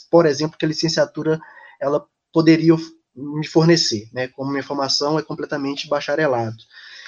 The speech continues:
Então, consegui ter algum tipo de visão ou até participar de discussão que não era comum pra mim. Como eu disse, toda discussão,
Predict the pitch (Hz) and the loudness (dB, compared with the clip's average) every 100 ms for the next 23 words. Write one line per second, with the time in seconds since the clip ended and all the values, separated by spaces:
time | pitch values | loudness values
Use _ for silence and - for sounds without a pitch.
0 | - 143 139 170 185 - 214 226 - 170 | -14 -8 4 4 4 0 0 2 2 0
1 | 220 190 185 170 156 156 165 143 135 135 | 0 4 6 6 4 -2 -8 -8 -10 -6
2 | 131 127 170 190 - 180 175 214 220 202 | -4 2 4 4 6 6 6 2 0 -2
3 | 196 175 165 147 143 139 131 - 127 - | -2 -6 -2 -2 -2 -8 -12 -14 -10 -4
4 | 165 185 147 - - - - - - _ | 2 2 2 -6 -20 -20 -20 -20 -20 _
5 | _ - - 226 254 - - _ _ _ | _ -12 -2 0 0 -6 -18 _ _ _
6 | _ _ - 180 240 247 240 269 196 202 | _ _ 0 4 6 6 4 4 4 4
7 | 247 180 175 170 _ _ _ _ _ _ | 4 6 4 0 _ _ _ _ _ _
8 | _ - 175 196 131 139 131 117 - 202 | _ 0 4 6 4 0 -4 -6 0 2
9 | 208 185 185 151 131 - 156 170 117 | 2 0 -4 -6 -4 0 2 2 -2